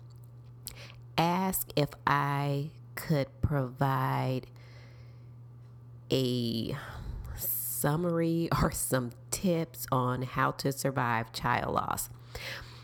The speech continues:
And I found it to be such an interesting question when she first asked. My initial, uh, reaction was, "Huh, I have absolutely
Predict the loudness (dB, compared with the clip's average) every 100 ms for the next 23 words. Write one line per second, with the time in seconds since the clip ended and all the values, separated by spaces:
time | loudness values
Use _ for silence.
0 | -2 2 4 2 4 4 4 4 2 2
1 | 2 2 2 2 2 2 2 2 2 2
2 | 4 4 2 2 2 4 2 2 0 0
3 | 2 2 0 2 2 4 0 0 2 4
4 | 4 2 0 -2 -4 -2 2 4 4 2
5 | 2 2 2 2 4 4 2 0 -4 -12
6 | -18 -18 -18 -18 -18 -8 -2 0 0 2
7 | 2 2 2 2 2 2 0 2 4 4
8 | 0 -10 -14 0 2 4 2 2 2 4
9 | 4 6 4 4 4 2